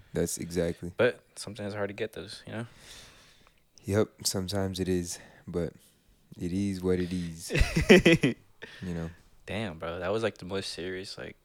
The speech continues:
Speaker 1: Yeah.
Speaker 2: conversation we ever
Speaker 1: This
Speaker 2: had.
Speaker 1: is what this podcast is gonna
Speaker 2: <laughs> I
Speaker 1: bring, though.
Speaker 2: know.
Speaker 1: Especially when we have guests on here, 'cause we want, like, other people's, like,
Speaker 2: Like,
Speaker 1: opinions
Speaker 2: yeah,
Speaker 1: on it.
Speaker 2: yeah.
Speaker 1: Yeah, yeah, yeah. Yeah, dude. Like,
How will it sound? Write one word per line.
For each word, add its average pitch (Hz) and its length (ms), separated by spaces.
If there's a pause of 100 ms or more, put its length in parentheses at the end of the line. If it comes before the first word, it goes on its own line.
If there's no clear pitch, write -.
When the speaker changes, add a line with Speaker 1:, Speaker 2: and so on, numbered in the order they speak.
(120)
Speaker 1:
Yeah. 92 80
Speaker 2:
conversation 101 600
we 95 60
ever 90 140
Speaker 1:
This 170 140
Speaker 2:
had. 220 80
Speaker 1:
is 254 40
what 240 160
this 208 120
podcast 196 420
is 196 140
gonna 160 200
Speaker 2:
<laughs> 135 40
I 160 60
Speaker 1:
bring, - 140
though. 151 160
Speaker 2:
know. 160 240 (120)
Speaker 1:
Especially 190 400
when 240 120
we 214 100
have 175 160
guests 147 260
on 151 100
here, 131 120
'cause 120 160
we 127 120
want, 175 240
like, 143 200
other 147 220
people's, 123 360 (100)
like, 113 220
Speaker 2:
Like, 107 140
Speaker 1:
opinions 120 340
Speaker 2:
yeah, 95 60
Speaker 1:
on 92 80
it. 90 40
Speaker 2:
yeah. 92 200 (360)
Speaker 1:
Yeah, 113 100
yeah, 110 160
yeah. 90 140 (1040)
Yeah, 80 60
dude. 85 340
Like, 87 200